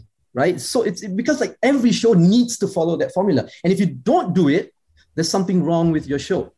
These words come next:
And, and, and it, production companies, producers, uh, content producers, they feel that it's an obligation to have this.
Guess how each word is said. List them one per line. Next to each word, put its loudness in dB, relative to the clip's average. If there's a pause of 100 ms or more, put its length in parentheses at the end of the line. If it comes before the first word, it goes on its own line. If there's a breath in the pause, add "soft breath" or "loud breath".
(300)
And, 0
and, 0
and 0
it, -4 (300)
production -2
companies, 0
producers, -2 (100)
uh, -14 (160)
content -2
producers, -2 (420 loud breath)
they 0
feel 2
that -2
it's -10
an -6
obligation -2
to -8
have -4
this. -6